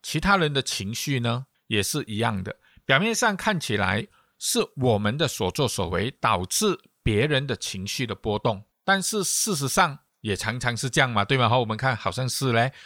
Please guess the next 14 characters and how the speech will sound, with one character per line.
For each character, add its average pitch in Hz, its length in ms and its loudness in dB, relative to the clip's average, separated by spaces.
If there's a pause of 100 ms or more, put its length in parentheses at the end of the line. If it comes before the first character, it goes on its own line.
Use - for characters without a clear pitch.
(200)
但 208 160 0
是 202 240 2
深 160 380 -2
入 156 140 0
的 120 100 0
去 - 180 -6
探 127 320 -2
讨， 98 300 -2 (400)
如 143 160 4
果 156 400 0
对 139 220 2
方 127 280 2
哦， 110 320 0
他 190 240 -2